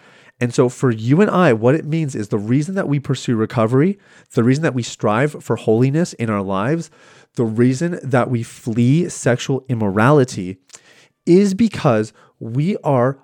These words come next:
longing to not just be people who can experience God's blessing, we wanna be people who can steward it. We wanna be people who can stand the test of time. That's what this is about. This is about your calling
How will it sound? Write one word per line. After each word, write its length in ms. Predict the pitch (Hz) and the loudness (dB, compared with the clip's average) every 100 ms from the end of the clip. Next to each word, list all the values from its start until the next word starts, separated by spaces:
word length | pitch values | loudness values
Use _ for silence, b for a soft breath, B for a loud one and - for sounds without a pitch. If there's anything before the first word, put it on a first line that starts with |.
| _ | _
longing 760 | 113 110 139 214 202 104 110 135 | -16 -4 0 2 0 -4 -6 -12
to 180 | - 151 | -10 -8
not 300 | 135 185 240 | -2 -2 -2
just 180 | 233 - | -6 -6
be 120 | 170 | -8
people 340 | - 147 160 | -4 -4 -4
who 160 | 147 139 | -4 -4
can 180 | 160 143 | -2 -4
experience 580 | 127 - - 143 147 - | -6 -10 -4 -2 -2 -2
God's 240 | 113 107 | -4 -4
blessing, 520 | 127 170 208 113 101 b b b | -2 0 2 0 -2 b b b
we 140 | 123 202 | 0 2
wanna 200 | 269 175 | 2 2
be 120 | 127 | 0
people 300 | - 127 135 | 0 0 2
who 120 | 139 | 0
can 180 | 120 127 | -6 -10
steward 460 | - - 208 233 107 | -10 -2 4 4 4
it. 260 | 87 - _ _ b b b b b | -4 -18 _ _ b b b b b
We 120 | 131 170 | 0 2
wanna 200 | 226 185 | 2 0
be 120 | 165 | -2
people 280 | - 139 135 | -2 -2 -2
who 160 | 135 | -2
can 140 | 143 127 | -4 -8
stand 380 | - 143 147 | -4 0 0
the 80 | 151 | -2
test 280 | - 120 - | -4 -6 -4
of 80 | 110 | -10
time. 400 | - 190 165 143 _ b b b - | -2 -2 -2 -6 _ b b b -10
That's 480 | 120 127 196 233 | 0 6 6 6
what 100 | 165 | 2
this 160 | 139 131 | 2 0
is 120 | 123 | 0
about. 300 | 117 135 104 | 2 2 2
This 160 | 135 - | -2 -2
is 120 | 190 | 0
about 280 | 156 123 135 | 2 2 2
your 200 | 117 120 | 0 0
calling 680 | - - 160 190 117 104 | -4 0 4 4 2 -2